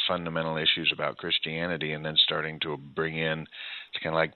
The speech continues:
baking a cake. You just bring in each ingredient, you know, you bring in the, the literature for the young children, and you, you bring in the logic in the middle school, and you bring in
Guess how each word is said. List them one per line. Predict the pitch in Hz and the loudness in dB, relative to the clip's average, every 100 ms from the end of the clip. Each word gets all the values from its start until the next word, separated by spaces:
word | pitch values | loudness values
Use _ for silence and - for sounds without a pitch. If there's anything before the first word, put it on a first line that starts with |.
| - | -2
baking | 80 - 85 | -2 0 -2
a | 76 | 0
cake. | 95 87 78 | 4 4 2
You | 73 | -4
just | 78 - | -4 -2
bring | 80 80 | -4 -2
in | 80 | -2
each | 82 - | 2 2
ingredient, | 78 80 82 80 80 80 | 2 -4 -2 -2 -2 0
you | 80 | -2
know, | 78 | -2
you | 78 78 | -4 -4
bring | 78 80 | -4 -2
in | 80 80 | -2 0
the, | 78 78 - - - - - - | 0 0 -4 -8 -8 -10 -14 -2
the | 92 82 82 | 2 2 2
literature | 85 95 92 90 92 82 | 2 4 4 2 2 0
for | 87 | 0
the | 85 | 0
young | 80 85 82 - | 0 0 2 2
children, | 85 82 82 82 80 | 2 2 0 0 -4
and | 78 | -4
you, | 76 | -6
you | 78 78 | -6 -6
bring | 80 80 | -6 -4
in | 80 78 76 65 71 | -4 -4 -8 -10 -4
the | 78 | -2
logic | 78 80 82 - 85 | 4 4 4 2 -2
in | 80 | -6
the | 78 | -8
middle | 78 82 - - | -2 -2 0 -4
school, | 85 80 80 | -2 -2 0
and | 80 | -2
you | 76 | -4
bring | 78 78 | -4 -2
in | 80 78 | -2 -2